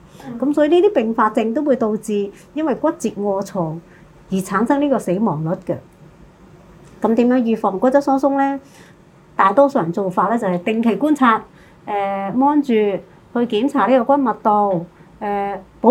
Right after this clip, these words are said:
Speaker 2: 證唔好跌，<laughs> 噉就已經叫做預防㗎啦。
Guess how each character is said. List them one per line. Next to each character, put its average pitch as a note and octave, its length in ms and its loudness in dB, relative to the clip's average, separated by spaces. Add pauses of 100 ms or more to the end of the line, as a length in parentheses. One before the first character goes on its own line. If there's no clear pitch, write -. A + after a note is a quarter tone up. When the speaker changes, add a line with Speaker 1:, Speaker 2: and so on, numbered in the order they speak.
Speaker 2:
證 B3 260 4
唔 G#3+ 80 2
好 D#4+ 60 4
跌， B3 400 2
<laughs> - 1080 -8
噉 E4+ 200 8
就 A#3 200 6
已 A#3 60 0
經 D#4 180 4
叫 B3+ 120 6
做 A3+ 200 4
預 G#3 160 0
防 G3+ 280 0
㗎 C4 60 6
啦。 D#4+ 140 6